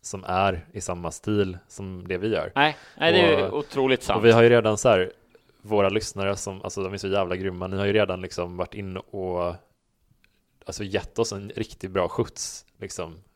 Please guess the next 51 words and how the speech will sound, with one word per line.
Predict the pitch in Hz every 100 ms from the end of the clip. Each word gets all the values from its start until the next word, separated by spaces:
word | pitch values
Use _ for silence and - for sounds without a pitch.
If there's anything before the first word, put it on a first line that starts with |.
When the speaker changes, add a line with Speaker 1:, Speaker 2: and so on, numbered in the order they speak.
| -
Speaker 1:
En | 107
grund | 101 113 113 98 90 - _ _ -
Speaker 2:
Ja, | 139 196 233
men |
Speaker 1:
för | 226
den |
här | 214
Speaker 2:
alltså, | 196 208
det, | 185
Speaker 1:
showen. | 170
Speaker 2:
hur | 190 202
många | 214 185 170
är | 147 131 175
det | 233
inte | 120 156
som | 160 156
har |
gått | 147 151 -
in | 131
och | 131
bara, | 120
"Nu | 151
har | 262
jag | 247 214
fixat | 226 220 185
mina | 196 170
biljetter", | 170 165 123 160
Speaker 1:
Mm. | -
Speaker 2:
och | 185
har | 175 170
Speaker 1:
Mm. | 160
Speaker 2:
också | - - 190 175
så | 151 143
här, | 113 - -
"Jag, | - 156 175 - 156 147
eh, | 147
fem | - 180 180
polare | - 175 147 123 165
som | - 139 120
ska | - 117
köpa", | - 117 98 - 98 95
och | 98 101
så | -
vidare, | 101 95 92 87
liksom. | 85 104
Speaker 1:
Ja, | 107 107 110
Speaker 2:
Det | - 127 175
är |
så | 95
jävla | 92 95 120 101 95
Speaker 1:
fint. | 92 101 92